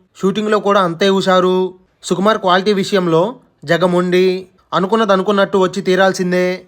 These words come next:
ఎనభై రోజులు వర్కింగ్ డేస్ అనుకుంటే నూట ఇరవై ఐదు రోజులైంది. బడ్జెట్ పెరిగిపోయింది. అయినా సరే దిల్ రాజు గారు బేఫికర్. ప్రోడక్ట్ మీద కాన్ఫిడెన్స్ అలాంటిది మరి.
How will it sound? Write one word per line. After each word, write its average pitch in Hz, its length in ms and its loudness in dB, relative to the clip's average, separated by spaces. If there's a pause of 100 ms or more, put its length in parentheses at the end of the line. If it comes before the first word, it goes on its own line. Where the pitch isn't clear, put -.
(200)
ఎనభై 185 260 4
రోజులు 202 280 4
వర్కింగ్ 190 360 0
డేస్ 185 200 0
అనుకుంటే 175 600 -4 (200)
నూట 185 160 0
ఇరవై 196 220 2
ఐదు 190 180 2
రోజులైంది. 190 800 -2 (220)
బడ్జెట్ 160 380 -2
పెరిగిపోయింది. 185 840 -2 (240)
అయినా 190 260 2
సరే 190 440 0 (240)
దిల్ 170 160 -2
రాజు 202 200 2
గారు 190 200 2
బేఫికర్. 185 680 0 (240)
ప్రోడక్ట్ 196 340 0
మీద 190 140 0
కాన్ఫిడెన్స్ 185 580 0
అలాంటిది 185 340 0
మరి. 185 440 0